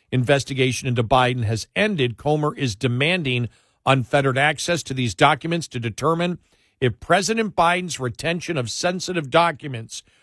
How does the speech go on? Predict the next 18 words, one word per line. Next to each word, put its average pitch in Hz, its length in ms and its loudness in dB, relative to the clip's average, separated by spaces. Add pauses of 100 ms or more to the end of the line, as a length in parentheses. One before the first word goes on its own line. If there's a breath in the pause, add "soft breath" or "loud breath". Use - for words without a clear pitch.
(200)
were 135 140 0
used 175 560 0 (260)
to 131 140 0
help 160 320 2
the 147 100 -2
Bidens 151 500 0
influence 143 640 -2
peddling. 135 640 0 (480)
As 120 160 -2
Comer 135 360 0
stressed, 165 580 -2
in 139 220 0
relation, 180 800 -2 (260)
or 123 60 -6
excuse 160 200 -4
me, 123 160 -2
in 139 80 -2
addition 120 720 -2